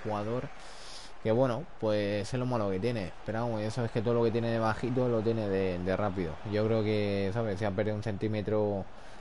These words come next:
en altura, ha ganado tres de velocidad. Así que la verdad que es un jugador que, bueno, pues te aporta mucho de otras cosas, pero sí que es verdad que, bueno, si ya fuera rápido, o sea,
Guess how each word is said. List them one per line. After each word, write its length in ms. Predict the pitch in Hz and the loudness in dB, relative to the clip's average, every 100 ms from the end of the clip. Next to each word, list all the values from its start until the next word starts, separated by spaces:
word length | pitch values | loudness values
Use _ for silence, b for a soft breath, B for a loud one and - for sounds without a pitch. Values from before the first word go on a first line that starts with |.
| - | -2
en 200 | 110 110 | 0 2
altura, 680 | 110 123 131 135 131 127 113 | 2 2 4 4 4 4 2
ha 120 | 117 | 4
ganado 320 | 120 120 113 101 | 4 4 2 2
tres 200 | 110 101 | 2 4
de 100 | 98 | 2
velocidad. 600 | 95 92 107 120 95 82 | 2 2 2 2 0 -2
Así 160 | - | -4
que 320 | 90 90 90 87 | -4 -2 -2 -2
la 60 | |
verdad 180 | 87 95 | -2 -2
que 100 | 101 | -2
es 80 | 98 | -4
un 100 | 101 - | -6 -4
jugador 280 | 101 95 101 | -2 0 -2
que, 100 | 95 | -2
bueno, 160 | 87 87 | -4 -6
pues 100 | 87 | -8
te 80 | 87 | -6
aporta 320 | 87 104 92 | -4 -4 -2
mucho 400 | 90 98 110 - | -4 -4 -4 -4
de 140 | 104 101 | -2 -2
otras 220 | 95 101 | 0 -2
cosas, 340 | - - 120 - | -2 -4 -4 -4
pero 120 | 95 | -8
sí 120 | - | -6
que 80 | 98 | -4
es 40 | 98 | -2
verdad 220 | 98 101 | -2 -2
que, 240 | 95 90 | -2 -2
bueno, 220 | 92 92 85 | -4 -6 -6
si 80 | 90 | -4
ya 160 | 95 98 | -2 -2
fuera 320 | - 110 101 | -2 0 0
rápido, 440 | 107 107 120 127 | 0 -2 -2 -2
o 220 | 139 - 110 | -4 -8 -6
sea, 180 | 87 | -4